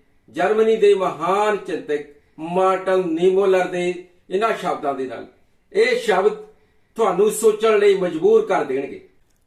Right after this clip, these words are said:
ਪਹਿਲਾਂ ਉਹ ਕਮਿਊਨਿਸਟਾਂ ਲਈ ਆਏ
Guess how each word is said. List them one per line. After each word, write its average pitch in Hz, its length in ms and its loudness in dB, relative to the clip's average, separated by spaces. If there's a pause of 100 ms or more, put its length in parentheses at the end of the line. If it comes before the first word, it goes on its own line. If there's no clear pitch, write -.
(220)
ਪਹਿਲਾਂ 190 400 2
ਉਹ 185 520 4
ਕਮਿਊਨਿਸਟਾਂ 190 680 2
ਲਈ 202 200 4
ਆਏ 180 400 2